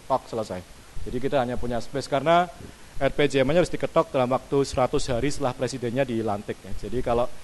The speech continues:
dalam waktu seratus hari itu susah bikin R P J M N, sehingga akhirnya yang tujuh puluh persen itu sudah dicicil oleh Bappenas, ya, sebelumnya, baru kemudian yang tiga puluh persen nunggu presiden yang baru untuk ininya. Jadi kenapa prosesnya sudah berjalan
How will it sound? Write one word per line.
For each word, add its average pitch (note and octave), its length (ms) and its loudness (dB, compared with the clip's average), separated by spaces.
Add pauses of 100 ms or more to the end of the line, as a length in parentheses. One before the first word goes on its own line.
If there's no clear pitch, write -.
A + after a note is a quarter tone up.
dalam B2+ 240 0
waktu B2 160 -2
seratus C3 400 0
hari B2+ 160 -2
itu F3 80 2
susah - 480 -2
bikin - 240 -2
R G2+ 80 -4
P A2+ 160 -8
J G#2 240 -4
M G#2 80 0
N, G2+ 160 -6
sehingga A#2+ 320 0
akhirnya C3+ 240 -4
yang B2+ 80 -6
tujuh A#2 160 -6
puluh A#2 160 -4
persen - 400 -2
itu C#3 80 -2
sudah A2 320 -2 (320)
dicicil A2+ 720 -2 (640)
oleh A2+ 240 0
Bappenas, A2 640 -2 (160)
ya, G#2 80 -14
sebelumnya, A2+ 640 -6
baru A#2 240 -2
kemudian A#2 480 -2 (320)
yang A2+ 160 -4
tiga A#2+ 240 -4
puluh A#2+ 160 -4
persen C3+ 400 -4
nunggu B2+ 400 -2 (320)
presiden A#2 560 -2
yang A2 240 0 (240)
baru G#2+ 240 -2 (400)
untuk G2+ 160 -16
ininya. F#2 320 -14 (320)
Jadi A2 160 0
kenapa C#3 320 2
prosesnya C#3+ 400 -2
sudah A#2+ 320 0
berjalan A#2 800 2